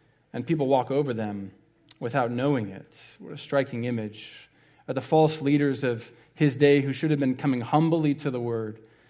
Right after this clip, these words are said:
are like graves that look, they're whitewashed, they're clean on the outside, but it's a grave.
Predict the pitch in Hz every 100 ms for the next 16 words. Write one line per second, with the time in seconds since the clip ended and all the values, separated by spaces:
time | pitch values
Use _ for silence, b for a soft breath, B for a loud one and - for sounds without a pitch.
0 | b b b 127 123 127 127 - - -
1 | 131 139 131 107 101 - - - 127 123
2 | 165 170 - - 135 123 147 165 135 120
3 | 110 - - 117 - - 185 156 135 127
4 | 131 147 151 117 110 123 120 123 123 151
5 | 101 - -